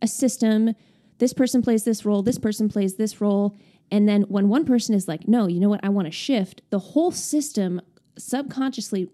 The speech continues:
tries to pull them back into the known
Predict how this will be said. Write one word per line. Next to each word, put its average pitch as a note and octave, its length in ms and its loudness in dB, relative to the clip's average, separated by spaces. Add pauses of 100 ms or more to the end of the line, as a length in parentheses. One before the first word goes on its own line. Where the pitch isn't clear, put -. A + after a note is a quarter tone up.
(120)
tries A3 460 -4
to A3 100 -4
pull A3 300 -2
them G#3 240 2
back F3+ 480 -6 (340)
into F#3+ 480 0 (120)
the F3+ 160 -8
known F#3 500 0